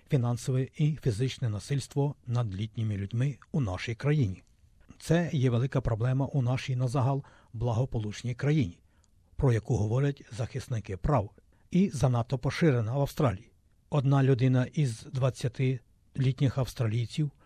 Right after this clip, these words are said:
переносить деякі форми зловживання і знущання. Екзекутивний директор Ради з питань старіючого населення Австралії Ієн Єц каже, що насильство над престарілими важко відстежувати.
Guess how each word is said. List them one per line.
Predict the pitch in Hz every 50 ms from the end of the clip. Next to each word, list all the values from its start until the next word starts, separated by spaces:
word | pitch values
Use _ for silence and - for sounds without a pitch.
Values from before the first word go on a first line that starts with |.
| _ - _
переносить | 156 151 143 123 117 127 123 - - 143 127 127
деякі | 107 117 135 143 135 - - 139
форми | - - 147 147 139 143 143 143 143 143 _ _ _ _ _ _ _ _ _ _ _ _
зловживання | - 120 123 131 139 127 110 110 110 101 117 123 127 135 143 147 - - _
і | - 175 117
знущання. | 98 98 110 127 - - - 180 - 92 - - - - _ _ _ -
Екзекутивний | - 156 131 113 - 135 - 143 113 - 143 135 135 131 127
директор | 107 127 127 135 139 - - 147 135 135 -
Ради | - - 135 131 123 123 127 113 127 135 131 - _
з | - -
питань | - - 139 - - 131 131 127
старіючого | - - - 131 131 131 127 127 123 - - 131 127 117 117 117 107 113 123
населення | 120 113 - - - 131 120 123 127 120 104
Австралії | 98 101 - - - 123 113 120 120 123 127 135 139 131 - _ _ _ _
Ієн | - 156 131 120 120 123 120
Єц | 107 110 127 131 - - -
каже, | - - - 147 117 104 90
що | - - - 120
насильство | 113 113 - - - 135 127 113 - - 127 123 127
над | 131 131 143 147 - - _ _ -
престарілими | - 139 147 135 - - 127 113 120 127 127 131 131 139 139 135 - _ _ _
важко | - 110 113 117 117 - - - - 127 127 131 -
відстежувати. | 131 131 - - - - 170 131 104 107 90 87 87 - -